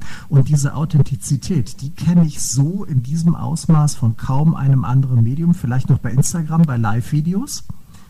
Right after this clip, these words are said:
Aber hier bist du halt immer live und du bist es selbst.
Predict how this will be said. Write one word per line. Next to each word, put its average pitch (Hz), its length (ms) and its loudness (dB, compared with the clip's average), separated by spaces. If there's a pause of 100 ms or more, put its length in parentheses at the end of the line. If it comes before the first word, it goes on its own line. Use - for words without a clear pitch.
(220)
Aber 127 140 4
hier 120 320 0
bist 175 260 -2
du 160 80 2
halt 135 240 2
immer 160 300 4
live 143 420 -2
und 143 160 0
du 151 40 -8
bist 160 260 -4
es 160 120 -4
selbst. 135 420 -2